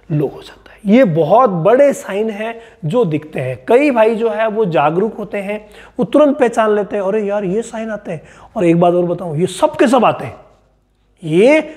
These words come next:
सब के सब जितने भी मैंने बताए हैं ये सारे के सारे sign आते हैं। Sign देखते ही अगर इलाज हो जाता है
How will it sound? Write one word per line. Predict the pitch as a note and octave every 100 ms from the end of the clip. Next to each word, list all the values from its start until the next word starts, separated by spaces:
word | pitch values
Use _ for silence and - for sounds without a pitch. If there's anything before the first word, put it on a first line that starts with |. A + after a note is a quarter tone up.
| -
सब | - C#4 C#4
के | C4+
सब | - B3+ D#3
जितने | F3+ D4 D4+
भी |
मैंने | D4 C4+
बताए | B3 A#3 A3+ A3
हैं | A#3+ C4+ - - A3+
ये | C4
सारे | - - E3+ G#3 B3+
के | B3
सारे | A#3+ G3 G3+ G#3+
sign | - F3+ G3
आते | F3 -
हैं। | G#3 A#3+ B3 - -
Sign | - G3 G#3 F3+
देखते | A3+ A#3 D4
ही | C4
अगर | C4 A3
इलाज | G3+ F#3+ F#3
हो | D#3+
जाता | D#3 D#3 D#3+
है | F3+ G3